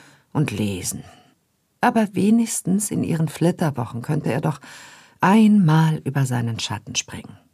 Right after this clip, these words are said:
Sie ist sauer und beschließt, sich Gaudis Meisterwerk allein anzuschauen. Tobias verabschiedet sich mit schlechtem Gewissen von ihr und steigt schwankend in ein Taxi. Auf der Fahrt ins Hotel schießen Tobias tausend Gedanken durch den Kopf.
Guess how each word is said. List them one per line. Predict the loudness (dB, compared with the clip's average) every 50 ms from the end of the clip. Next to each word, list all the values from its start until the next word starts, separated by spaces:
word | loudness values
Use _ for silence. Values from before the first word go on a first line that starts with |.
| _ _ _ _ _ _ _ _ _ _ _ _ _ _ _ _
Sie | _ -2 -2
ist | -2 -2 0
sauer | 0 2 2 4 4 4
und | 2 0 0
beschließt, | -2 -6 -4 -2 -2 -2 -2 -4 -4
sich | -6 -6 -4
Gaudis | -2 -2 0 0 0 -2 -2 0
Meisterwerk | 0 2 0 0 -2 -4 -4 -4 -6 -6 -6
allein | -4 -2 0 0 2 0 0 -2
anzuschauen. | -4 -8 -10 -10 -8 -8 -8 -8 -8 -10 -12 -14 -16 -20 -20 _ _ _ _ _ -20 -20 -20 -20 -18 -20 -20 -20 -20 -20 _ _ _ _
Tobias | 0 2 2 4 6 6 6 6 4 2
verabschiedet | 0 -4 -4 -2 -2 -2 -2 -2 -4 -4 -4 -4 -4 -4 -6 -4
sich | -4 -6 -4 -2
mit | -2 -4 -2
schlechtem | -2 -4 -4 -4 -4 -6 -4 -4
Gewissen | -2 -2 0 2 2 2 2 0 -2
von | -2 -2 -2 -2
ihr | 0 0 0 0 0 -2 -8 -16 _ _ _ _ _ _ _ _ _ _
und | -2 -2 -2 -2
steigt | -4 -4 -2 -4 -4 -4 -6
schwankend | -6 -4 0 0 2 2 0 -2 -2 -4 -4 -4 -2
in | -2 -2 0
ein | 0 -2 -4
Taxi. | -6 -8 -10 -12 -10 -10 -10 -12 -10 -12 -16 -18 _ _ _ _ _ _ _ _ _ _ _ _ _ _ _ _ _ _ -20 -20 -20 -20 -20 -20 -20 -20 _ _ _ _ _ _ _ -2
Auf | -2 0 4
der | 2 2 4
Fahrt | 4 4 2 4 4
ins | 2 2 4 2
Hotel | 2 2 2 4 4 2 2
schießen | 0 -2 -4 -2 -2 -4 -2
Tobias | -2 -2 -2 0 2 2 0 0 -2
tausend | -2 0 2 2 2 2 0 -4 -6
Gedanken | -6 -8 -8 -8 -8 -10 -12 -12 -12
durch | -12 -14 -16 -14
den | -14 -14 -14
Kopf. | -14 -14 -16 -16 -18